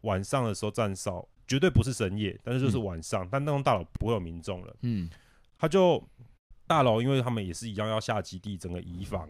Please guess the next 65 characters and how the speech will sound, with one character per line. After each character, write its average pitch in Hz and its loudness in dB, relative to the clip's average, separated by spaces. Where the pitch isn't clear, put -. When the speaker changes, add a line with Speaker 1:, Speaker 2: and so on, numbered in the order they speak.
Speaker 1:
然 87 -10
后 95 -4
去 110 -10
别 90 -6
的 87 -4
地 98 -8
方， 92 -6
Speaker 2:
嗯。 82 4
Speaker 1:
所 - -4
以 107 2
他 117 0
们 117 0
通 131 4
往 92 2
二 123 0
楼 90 -4
的 87 -6
所 - -8
有 107 -2
的 87 -8
楼 90 -4
梯 95 -10
啊， 87 -6
都 139 2
有 110 2
把 92 -8
铁 - 2
门 85 -6
拉 92 -4
下 98 -6
来。 - -16
Speaker 2:
嗯。 139 4
Speaker 1:
对， 113 0
就 117 -2
拉 113 2
铁 95 -2
门 87 -2
下 104 -2
去， 104 -4
不 127 2
要 143 6
让 151 6
人 135 6
家 - -2
上 131 4
去 117 2
嘛。 85 -2
Speaker 2:
对。 107 8
Speaker 1:
就 135 -4
我 139 0
只 131 -2
要 123 2
顾 135 -2
一 120 -2
楼 95 -2
就 113 -4
好， 98 -8
上 123 -4
面 120 0
就 123 -6
不 - -8
会 113 0
有 92 -2
人。 - -12
Speaker 2:
对。 101 4